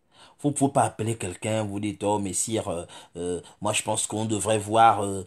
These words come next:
parce que Nkoge Bekale, euh, bah, », non, je vais te poser, je vais t'arrêter tout de suite. Tu es Gabonais ? Si tu n'es pas Gabonais, mon frère, laisse tranquille. C'est quoi cette histoire de, «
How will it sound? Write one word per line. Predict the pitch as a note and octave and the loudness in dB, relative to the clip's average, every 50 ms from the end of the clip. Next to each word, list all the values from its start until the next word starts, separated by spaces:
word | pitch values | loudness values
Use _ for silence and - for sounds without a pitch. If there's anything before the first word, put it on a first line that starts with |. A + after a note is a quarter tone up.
| - - - - | -12 -18 -14 -8
parce | F#2 F#2 - - | -6 -4 -4 -2
que | - B2 A#2+ A#2+ A2+ | 2 4 6 6 4
Nkoge | A2 G2+ - A#2 G#2+ A2 C3 B2+ A2+ | 4 4 2 2 4 6 4 4 4
Bekale, | A#2 G#2+ - - C3 B2 B2+ C3 C#3+ | 4 0 0 2 4 6 6 8 8
euh, | D#3+ E3+ F3+ F3+ D#3+ C3 A2 G#2+ G#2+ G#2 G#2 | 8 10 10 10 10 8 8 6 6 4 2
bah, », | F#2+ F#2+ F#2+ - _ - | 0 -2 -6 -8 _ -12
non, | E3 D#3+ D#3+ D#3+ F3 F#3+ G3 F3 C#3 - - - _ _ _ _ _ - | -6 0 4 6 8 8 8 8 6 4 0 -12 _ _ _ _ _ -10
je | - B2 | -6 -2
vais | C3 B2+ | -2 -2
te | - - | -2 -2
poser, | G#2 - G#2 G#2 G#2 A2+ - | -8 -4 -4 -2 0 0 -2
je | - B2+ | 0 -2
vais | B2+ | -2
t'arrêter | B2 - G2+ G2+ G2 G2+ A#2+ A#2+ - - _ - | 2 2 2 2 2 2 2 2 0 0 _ -10
tout | - B2+ | -10 -10
de | B2+ - | -6 -6
suite. | - - G2+ - - - - _ _ _ _ _ _ _ _ _ _ _ _ _ _ | -6 -6 -6 -10 -12 -16 -18 _ _ _ _ _ _ _ _ _ _ _ _ _ _
Tu | - - C#3+ | -4 0 0
es | C3+ | 0
Gabonais ? | A#2 G#2 G#2 B2+ A2+ A#2 A#2 A2+ G#2+ C3 D#3+ D#3+ _ _ _ _ _ _ _ _ _ _ _ _ _ | 0 0 0 0 2 2 0 0 0 -4 -6 -10 _ _ _ _ _ _ _ _ _ _ _ _ _
Si | - - B2+ A2+ | -12 -12 -8 -6
tu | - C3 | -2 -2
n'es | B2+ A#2 | -2 -2
pas | - B2 A2+ | -2 -4 -4
Gabonais, | G2+ G#2 F#2+ G2 G2+ G#2+ | -4 -4 -4 -4 -4 -4
mon | A2 G#2+ G#2+ | -4 -4 -6
frère, | G#2+ - - G#2+ G#2 | -8 -6 -6 -4 -4
laisse | G2 G2 G2 G2 - | -4 -4 -4 -6 -6
tranquille. | - F2 E2+ - - - - - _ _ _ _ _ _ _ _ _ _ _ _ _ _ _ _ _ _ _ _ _ _ _ _ _ _ _ _ _ _ _ _ _ _ _ | -8 -10 -12 -12 -16 -20 -20 -20 _ _ _ _ _ _ _ _ _ _ _ _ _ _ _ _ _ _ _ _ _ _ _ _ _ _ _ _ _ _ _ _ _ _ _
C'est | - - G#2+ | -14 -12 -8
quoi | D3 C#3+ | -6 -4
cette | C3 - B2+ A2 - | -4 -4 -4 -4 -4
histoire | A#2+ - - - C3+ B2+ B2 A#2+ B2 | -6 -4 -2 2 2 2 2 2 0
de, « | A#2+ A#2+ A2+ | -2 -2 -2